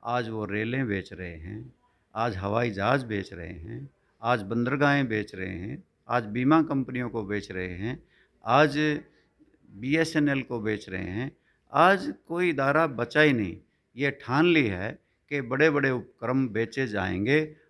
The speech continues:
और पैसा अर्जित किया जाएगा। आज देश की ये धरोहरें हैं, दौलतें हैं, इनको इस प्रकार से बेचा जा रहा है और किसानों के ऊपर कहर ढाए जा रहे हैं। आप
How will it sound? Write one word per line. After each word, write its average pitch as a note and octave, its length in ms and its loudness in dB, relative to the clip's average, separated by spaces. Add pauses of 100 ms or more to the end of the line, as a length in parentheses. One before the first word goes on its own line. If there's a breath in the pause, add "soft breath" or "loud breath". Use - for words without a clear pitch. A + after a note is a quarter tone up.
(140)
और B2 160 -2 (140)
पैसा A#2 300 -4
अर्जित G#2 400 -4
किया G#2 220 -4
जाएगा। F#2 500 -4 (540)
आज B2+ 220 0 (120)
देश C3+ 300 2
की C3+ 180 -4 (380)
ये B2 120 -2
धरोहरें C#3 400 2
हैं, F2+ 480 -8
दौलतें C3+ 460 -2
हैं, G2+ 260 -6 (520)
इनको D3+ 540 0
इस C3+ 160 -8
प्रकार G#2+ 400 -6
से C#3 220 -10
बेचा G#2 400 -2
जा F#2 180 -4
रहा - 140 -14
है - 80 -20 (640)
और B2+ 280 -2
किसानों C3+ 440 2
के D3+ 100 -2
ऊपर C#3 220 -6 (160)
कहर B2+ 240 -2
ढाए A2+ 280 0
जा F#2+ 180 -4
रहे E2+ 160 -8
हैं। A2+ 340 -8
आप A#2+ 320 -2